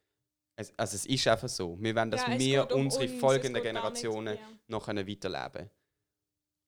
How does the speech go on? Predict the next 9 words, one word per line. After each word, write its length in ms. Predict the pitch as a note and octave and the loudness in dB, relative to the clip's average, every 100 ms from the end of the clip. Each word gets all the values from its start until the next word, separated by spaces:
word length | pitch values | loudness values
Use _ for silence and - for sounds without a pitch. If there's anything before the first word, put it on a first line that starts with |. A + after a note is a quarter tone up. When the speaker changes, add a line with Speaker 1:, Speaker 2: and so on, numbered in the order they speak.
| _ | _
Speaker 1:
Und 280 | - A#2+ - | -4 -4 -4
meinetwegen 640 | B2+ C3 C3 A#2 A#2+ B2 A2 | 0 2 2 2 0 0 0
noch 320 | G#2+ - _ _ _ _ _ - | 0 -2 _ _ _ _ _ 2
andere 420 | A2+ B2 B2 - | 4 4 0 2
Organismen, 720 | A2 A2 G#2+ F2+ - F2+ G#2 | 2 2 0 -2 -2 -2 -2
nur 380 | A2+ A#2 A#2 - _ - | 0 0 -2 -6 _ -10
Aussterben 520 | B2+ - A#2+ G#2+ G#2+ | -8 -2 0 0 -2
ist 120 | F#2+ | -4
natürlich. 500 | G2 - G2+ F#2 E2 | -6 -8 -8 -8 -12